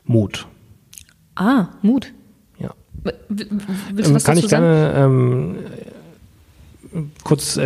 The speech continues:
Speaker 1: erklären. Es gibt ja auch den, bei einer großen Unternehmensberatung den Ausspruch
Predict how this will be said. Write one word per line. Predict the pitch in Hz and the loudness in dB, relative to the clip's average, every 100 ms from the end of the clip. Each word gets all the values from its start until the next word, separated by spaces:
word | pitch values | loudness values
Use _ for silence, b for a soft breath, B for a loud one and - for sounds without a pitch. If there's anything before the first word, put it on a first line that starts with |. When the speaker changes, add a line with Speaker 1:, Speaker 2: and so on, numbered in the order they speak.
| 135 | 0
Speaker 1:
erklären. | 131 127 131 123 135 160 160 160 | 0 -2 0 0 2 0 -2 -4
Es | 127 | -6
gibt | 151 139 | -8 -2
ja | 127 | 0
auch | 123 120 | 0 -2
den, | - 127 117 117 113 110 113 b b b b _ - - _ | -2 -2 0 0 -2 -4 -8 b b b b _ -20 -20 _
bei | 117 117 | -10 -6
einer | 120 120 | -2 -2
großen | - 135 127 | 0 0 2
Unternehmensberatung | 120 117 113 123 110 - - 98 98 139 143 165 - B B B B B - - | 0 0 2 2 2 -4 -12 -12 -12 -10 -10 -12 -20 B B B B B -20 -8
den | 107 107 107 104 101 101 - _ _ | -4 -4 -4 -4 -6 -8 -14 _ _
Ausspruch | 123 123 - - - 143 139 - 98 - | -6 -4 -6 -6 0 4 4 2 -10 -14